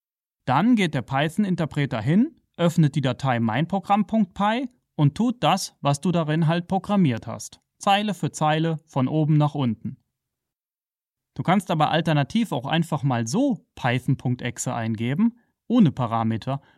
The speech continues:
ohne eine Punkt py Datei zu übergeben. Dann passiert erstmal gar nichts. Du siehst einfach nur drei kleine Pfeile auf der Konsole.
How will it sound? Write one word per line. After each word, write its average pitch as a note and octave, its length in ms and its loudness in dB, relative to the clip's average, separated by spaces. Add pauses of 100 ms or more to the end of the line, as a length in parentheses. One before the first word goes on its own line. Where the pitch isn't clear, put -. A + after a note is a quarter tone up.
(100)
ohne A3 320 2
eine A#2 220 -2
Punkt C3+ 340 -4
py A#2+ 240 -2
Datei A#2 320 -6
zu - 180 -8
übergeben. A#2 600 -2 (600)
Dann F#3 280 4
passiert F3 460 0
erstmal C#3+ 500 -2
gar G#2+ 260 -2
nichts. - 420 -10 (460)
Du C#3+ 100 0
siehst F#3+ 320 0
einfach F3+ 360 2
nur D#3+ 200 4
drei C3 260 -2
kleine C3+ 320 0
Pfeile A#2 380 -2
auf G#2 140 -8
der A#2 100 -10
Konsole. G#2+ 540 -10